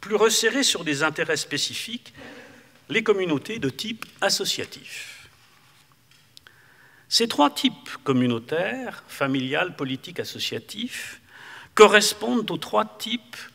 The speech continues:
de communautés cultuelles identifiées par l'histoire des religions et que l'on retrouve dans toutes les sociétés complexes.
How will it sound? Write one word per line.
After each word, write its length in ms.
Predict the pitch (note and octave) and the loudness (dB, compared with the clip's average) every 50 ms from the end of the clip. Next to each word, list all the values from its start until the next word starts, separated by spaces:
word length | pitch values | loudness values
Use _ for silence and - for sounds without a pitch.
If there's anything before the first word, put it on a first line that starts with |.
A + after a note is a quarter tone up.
| - - - - - - _ - | -20 -20 -20 -20 -20 -20 _ -8
de 160 | B2+ C#3+ D3 | -4 -4 -4
communautés 760 | D3 - - C#4 C4 B3 A#3+ A3+ G#3+ G3+ F3+ - - C#3 C3+ | -4 -2 0 2 4 4 4 4 4 0 0 0 -2 -2 -2
cultuelles 1080 | - - C4 A#3 A3 - - - F#3+ D#3+ B2 G#2+ G#2+ A2+ B2 C3+ D3 E3 G3 G#3+ G#3 - - - - - - | 0 -2 -2 -2 -2 -4 -6 -4 2 4 4 4 4 2 2 0 0 -2 -4 -4 -6 -12 -20 -20 -20 -8 -4
identifiées 680 | G#3 G#3+ F#3 F3+ F3 - F3 D#3 - - G3 G3 G3+ | 2 6 6 6 4 2 -4 -6 -6 -4 -4 -6 -4
par 160 | G3+ E3 C3 B2+ | -2 0 0 0
l'histoire 320 | B2 B2 - - D#3+ B2+ | 0 -4 -2 0 0 0
des 120 | C3+ B2 | 2 0
religions 540 | A2+ A2+ G#2+ G2 F#2+ F#2+ A2 A#2+ C#3+ F3 A3 A#3 - - - - - - _ _ _ _ - - - - - - - - - | 0 0 -2 -4 -4 -4 -4 -4 -4 -4 -6 -12 -16 -20 -20 -20 -20 -20 _ _ _ _ -20 -20 -20 -20 -20 -20 -20 -6 2
et 100 | D#3+ F3+ | 2 4
que 100 | F3 A3 | 8 8
l'on 160 | G3+ G#3+ G#3 | 8 8 8
retrouve 360 | F#3 G3+ G3 - - C4 A#3+ A3+ | 8 6 4 4 0 0 2 4
dans 120 | C#3+ D3+ | 2 2
toutes 180 | - B3 A3+ G3 | 2 -2 -6 -2
les 60 | F3 | -2
sociétés 460 | - - E3+ - - F3 E3 A3 A3 | -2 0 0 0 -2 -2 -4 -6 -8
complexes. 920 | - - E3 D3 - - B2 G2 E2+ - - - - - - - - - | -4 -4 -4 -4 -4 -2 -2 -2 -2 -2 -6 -6 -6 -6 -6 -8 -12 -14